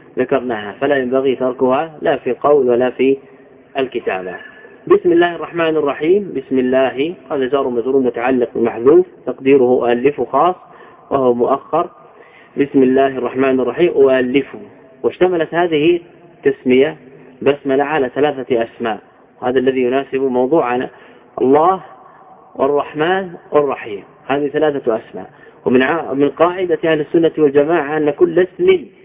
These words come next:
فهو متضمن لصفة. أولا، التوقيف من حيث إثبات أن هذه أسماء، وهي ثابتة في الكتاب والسنة: الله والرحمن والرحيم، هذه ثلاثة أسماء مجمع عليها. وإنما الخلاف في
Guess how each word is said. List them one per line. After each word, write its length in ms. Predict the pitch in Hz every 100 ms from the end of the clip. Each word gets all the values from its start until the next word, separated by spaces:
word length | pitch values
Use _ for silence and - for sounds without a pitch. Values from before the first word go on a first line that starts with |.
| - -
فهو 200 | - 156
متضمن 680 | 147 143 139 151 156 143 127
لصفة. 340 | 113 - 110 - - - _ _ _ - -
أولا، 440 | 139 151 165 196 - - - - 147
التوقيف 760 | 143 156 139 - 175 131 -
من 120 | 131
حيث 360 | 131 156 156 -
إثبات 560 | 127 139 135 156 135 - - -
أن 140 | 135
هذه 460 | 139 156 147 139 127
أسماء، 400 | - 147 160 208 - -
وهي 220 | 110 113
ثابتة 300 | 160 165 151
في 60 | 139
الكتاب 400 | 123 131 135 135
والسنة: 440 | 131 170 185 190 - - - -
الله 400 | 139 143 165 175 - - - -
والرحمن 680 | - 135 139 - 151 185 190
والرحيم، 460 | 147 135 127 120 98 -
هذه 100 | 160
ثلاثة 540 | 143 151 147 135 117
أسماء 380 | 120 - 156 185 -
مجمع 400 | 139 123 117 110
عليها. 320 | 110 107 101 - - - - -
وإنما 340 | 151 196 185
الخلاف 440 | 160 175 185 202 196 - - - - - -
في 480 | 151 170 180 185